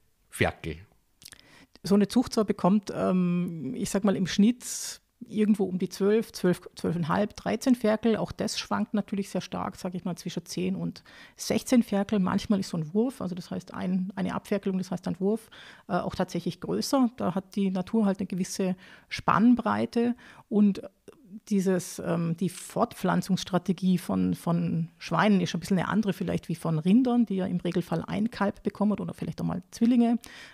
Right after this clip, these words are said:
Speaker 2: Äh, und bei Schweinen ist tatsächlich so, dass da die Fortpflanzungsstrategie eher auf die Menge setzt, also auf eine größere Stückzahl an Ferkeln, auch beim Wildschwein.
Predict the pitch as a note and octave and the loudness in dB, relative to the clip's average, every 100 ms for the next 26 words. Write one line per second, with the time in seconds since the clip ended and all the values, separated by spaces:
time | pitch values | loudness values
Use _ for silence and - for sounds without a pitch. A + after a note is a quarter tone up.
0 | - F3 F3+ E3+ F3 E3 D#3+ G3 G#3+ - | -2 0 2 2 2 0 0 2 2 2
1 | - E3+ A3+ - G3 F#3 F3+ F3 F#3 - | -2 -2 -2 -4 -4 -2 -2 -2 -4 -4
2 | G3 G3 G3+ - F#3+ G3 F3 - F3+ F#3+ | -2 -2 -2 -4 -2 -2 -4 0 0 0
3 | F#3 - E3 D#3 A3+ C4+ A#3 B3 - F#3 | -2 -2 0 4 4 2 -2 -4 -4 -4
4 | G3 F3 F#3 - F#3 - E3+ - - - | -6 -6 -6 -4 -6 -4 -6 -8 -12 -2
5 | G#3 G#3+ G3+ - - A3 F#3+ E3+ E3+ E3+ | -2 0 -2 -2 -4 -4 -4 -2 -2 0
6 | A3 - G3 G#3 | 0 0 0 0